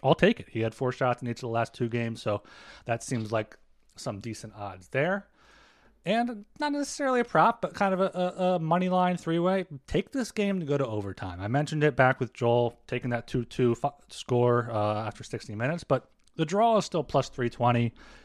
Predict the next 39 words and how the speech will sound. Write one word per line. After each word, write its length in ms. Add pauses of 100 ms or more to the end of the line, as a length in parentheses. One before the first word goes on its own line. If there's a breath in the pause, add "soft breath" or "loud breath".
(120 loud breath)
You 80
might 120
be 80
able 80
to 60
get 120
it 100
better 220
live, 480
but 100
I 60
think 240
plus 200
three 200
twenty, 320
throw 400
half 320
a 40
unit, 440
quarter 280
unit 280
on 200
that. 320 (360 loud breath)
That's 180
what 120
I 120
did 180
for 180
game 280
three. 460 (300 soft breath)
This 120
should 300
be 120
a 60
very 260
close 320
game, 380 (420 soft breath)
so, 320
uh, 220